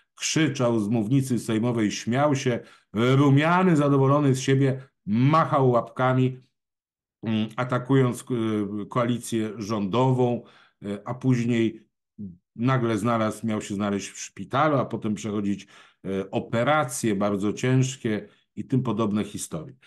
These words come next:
No, cała ta narracja się rozsypała jak domek z kart,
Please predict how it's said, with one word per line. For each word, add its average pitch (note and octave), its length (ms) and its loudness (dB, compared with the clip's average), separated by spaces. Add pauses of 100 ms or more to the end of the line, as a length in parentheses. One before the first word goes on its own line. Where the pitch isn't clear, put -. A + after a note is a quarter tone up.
(240)
No, D#3 140 2
cała B3 340 4
ta F3 220 2
narracja D#3 800 2
się C#3+ 320 0
rozsypała C#3+ 680 2
jak G#2 180 -2
domek B2 360 2
z - 120 -14
kart, G2 340 -4